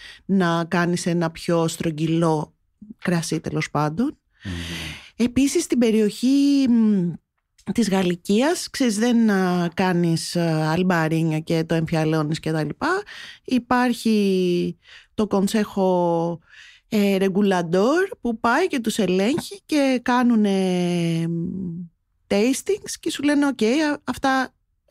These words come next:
Speaker 1: εγκρίνουμε, είναι τα χαρακτηριστικά της ποικιλίας», για να μπορέσουν να διατηρήσουν το χαρακτήρα. Δηλαδή, δεν μπορείς να φτιάχνει ο καθένας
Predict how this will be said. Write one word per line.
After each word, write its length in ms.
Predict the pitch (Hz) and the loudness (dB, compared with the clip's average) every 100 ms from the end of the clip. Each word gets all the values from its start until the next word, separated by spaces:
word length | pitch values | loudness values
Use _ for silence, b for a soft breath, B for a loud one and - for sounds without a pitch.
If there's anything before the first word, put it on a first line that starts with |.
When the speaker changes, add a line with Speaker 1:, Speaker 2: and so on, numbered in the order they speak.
| - | -8
Speaker 1:
εγκρίνουμε, 680 | - 226 247 202 165 170 190 | -2 2 4 2 2 0 2
είναι 300 | 214 196 175 | 2 2 0
τα 440 | 175 170 165 170 165 | -2 0 -2 -4 -4
χαρακτηριστικά 580 | 180 175 175 - 170 | -4 -4 -10 -6 -4
της 80 | 165 | -4
ποικιλίας», 340 | - - 190 180 | -6 -2 -2 0
για 100 | 180 | -2
να 80 | |
μπορέσουν 360 | 180 190 208 220 | 0 0 0 0
να 240 | 202 190 185 | 2 0 0
διατηρήσουν 680 | 180 180 185 196 208 180 | -2 0 0 0 0 -2
το 80 | 175 | -4
χαρακτήρα. 680 | - 175 165 - 190 190 262 | -4 -2 -4 -2 -2 0 -2
Δηλαδή, 240 | - - - | -6 -10 -2
δεν 160 | 196 | 2
μπορείς 160 | 220 214 | 2 2
να 60 | |
φτιάχνει 500 | 208 185 185 - 185 | 0 -2 -4 -2 0
ο 60 | 180 | 0
καθένας 640 | 180 - 175 175 160 - | -2 -2 0 0 -2 -6